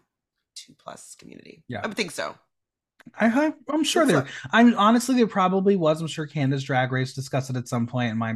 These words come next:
Speaker 2: brain is just like, "I don't remember," but
Speaker 1: I don't f-, oh, there, w-, w-, was Rainbow? Was
Speaker 2: 'Cause
Speaker 1: that
Speaker 2: they've, they've done some really amazing, um, makeovers. I will say Canada's Drag Race is probably the best when it comes to picking,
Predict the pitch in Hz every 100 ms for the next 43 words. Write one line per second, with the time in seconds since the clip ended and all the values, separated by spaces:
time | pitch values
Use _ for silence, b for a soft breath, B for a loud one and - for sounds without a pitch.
0 | 113 113 113 113 107 107 - - 110 120
1 | 175 180 98 113 107 _ _ - 196 180
2 | - 320 415 - - - - 339 370 370
3 | 330 339 - - - - - - - _
4 | 175 - - - 185 208 240 269 285 311
5 | 285 262 190 330 233 208 269 240 190 196
6 | 160 160 151 147 147 139 135 123 120 117
7 | 120 113 117 120 113 104 107 127 131 135
8 | 131 131 120 - 147 143 135 127 123 117
9 | 107 113 135 120 117 113 107 - 117 -
10 | 117 110 113 110 107 117 - 120 107 104